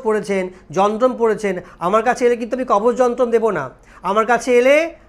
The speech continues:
আমি কিন্তু স্টোন পড়তে বলবো না। আমার কাছে এলে আমি কতগুলো পূজা অর্চনা,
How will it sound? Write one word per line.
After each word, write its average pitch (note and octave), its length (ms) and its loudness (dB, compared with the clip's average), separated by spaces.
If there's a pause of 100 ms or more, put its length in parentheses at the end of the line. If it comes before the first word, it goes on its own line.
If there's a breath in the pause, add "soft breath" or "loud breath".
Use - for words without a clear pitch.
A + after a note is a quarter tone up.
(120)
আমি G#3 180 0
কিন্তু A#3+ 240 -4
স্টোন C#4+ 340 2
পড়তে C#4 260 -2
বলবো G#3+ 300 0
না। C#3 220 -8 (180 loud breath)
আমার F#3+ 240 -2
কাছে A3+ 320 -2
এলে B3+ 140 2
আমি C4 160 -2
কতগুলো A#3+ 380 0
পূজা A#3+ 320 -2
অর্চনা, B3 540 2